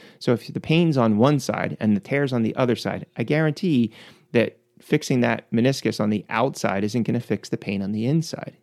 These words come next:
It may be due to your arthritis. And the other thing, which is hard for patients to understand, is that a tear is not a tear is not a tear. What does that mean? Well,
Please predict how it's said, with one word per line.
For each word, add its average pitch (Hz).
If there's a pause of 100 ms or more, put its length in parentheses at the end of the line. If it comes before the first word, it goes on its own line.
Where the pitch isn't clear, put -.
It -
may 110
be 123
due 98
to 98
your 95
arthritis. - (480)
And 135
the 139
other 214
thing, 107
which 104
is 107
hard 117
for 107
patients 107
to -
understand, 110
is 104
that - (360)
a 127
tear 147
is 127
not 117
a 110
tear 107
is 98
not 98
a -
tear. -
What 120
does 113 (180)
that -
mean? 95
Well, 120